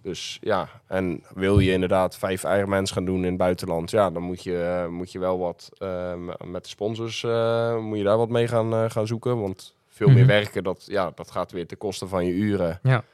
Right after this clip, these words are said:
Speaker 1: Ja, dat is dan ook weer niet helemaal een optie. Eh, dat zijn ook wel dingetjes die nu wel een beetje lopen. Dus dat is ook weer een keuze geweest van, nou, oké, ik kan nu ook wel de stap maken om dat je in ieder geval iets van een, eh, een basis hebt waar je op kan, op kan gaan bouwen.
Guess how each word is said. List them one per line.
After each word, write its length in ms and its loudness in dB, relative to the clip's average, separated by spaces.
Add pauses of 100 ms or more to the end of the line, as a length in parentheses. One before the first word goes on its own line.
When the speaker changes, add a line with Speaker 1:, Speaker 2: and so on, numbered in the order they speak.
(140)
Speaker 1:
Ja, 240 2
dat 200 -8
is 140 -8
dan 160 -2
ook 140 -2
weer 120 -4
niet 140 -6
helemaal 240 0
een 60 -4
optie. 400 -8 (640)
Eh, 480 -2
dat 140 -6
zijn 160 0
ook 100 -2
wel 80 -4
dingetjes 340 -6
die 100 -8
nu 100 -2
wel 120 0
een 60 -4
beetje 240 -6
lopen. 360 0
Dus 280 -10 (280)
dat 180 -2
is 140 -10
ook 180 0
weer 240 6
een 240 0
keuze 320 2
geweest 320 2
van, 100 -4
nou, 240 0
oké, 160 -4
ik 240 -2
kan 180 -4
nu 160 -2
ook 120 -4
wel 140 -2
de 80 -8
stap 300 -6
maken 380 0
om 180 -8
dat 100 -6
je 60 -16
in 60 -8
ieder 160 -4
geval 160 -2
iets 220 -8
van 160 -4
een, 180 -4
eh, 380 -2
een 80 -6
basis 420 0
hebt 240 -4
waar 200 -4
je 120 -2
op 180 -8
kan, 380 -6
op 180 -18
kan 180 -4
gaan 120 -8
bouwen. 380 2